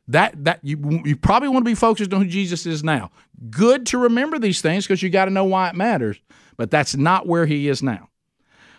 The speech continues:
Uh, so next, he, he starts talking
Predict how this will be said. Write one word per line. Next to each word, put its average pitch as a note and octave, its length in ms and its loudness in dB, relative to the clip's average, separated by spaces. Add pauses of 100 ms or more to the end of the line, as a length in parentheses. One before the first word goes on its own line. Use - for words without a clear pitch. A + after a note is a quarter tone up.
Uh, C3+ 380 4
so D3+ 240 0
next, F#3 480 -2
he, E3+ 220 0
he D3+ 200 -2
starts D#3 380 -2
talking E3 640 0